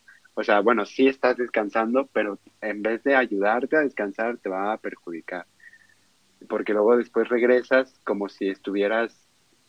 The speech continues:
eh, pues con la misma, como con el mismo calentamiento que tenías, por así decirlo, con la misma intensidad,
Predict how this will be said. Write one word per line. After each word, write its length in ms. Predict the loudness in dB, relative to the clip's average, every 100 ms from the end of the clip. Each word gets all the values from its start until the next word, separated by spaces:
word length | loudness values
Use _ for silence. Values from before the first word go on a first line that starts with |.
| -12
eh, 840 | -10 -8 -8 -8 -8 -8 -10 -12 _ _ -8
pues 160 | -6
con 120 | -4
la 100 | -4
misma, 1120 | -4 -6 -2 0 2 0 -2 -4 -4 -4 -4 -4 -6 -8 -10 -12 -12 -12 -12 -12 -12 -14 -16 -18 -20 _ _ _ -20 -20 _ _ _ _ _ _ _ _ _ _ -20 -20 _ _ _ _ -14 -2
como 180 | 0
con 140 | 2 4
el 140 | 4
mismo 580 | 2 2 4 4 2 2
calentamiento 680 | 6 6 4 0 0 -2 -2
que 100 | -4
tenías, 380 | -4 -2 -4 -4
por 140 | -4
así 200 | -4 -2
decirlo, 520 | -2 -2 -6 -6 -8 -12 _
con 100 | -6
la 60 | -6
misma 220 | 0 0
intensidad, 640 | 2 -2 -2 -4 -2 -4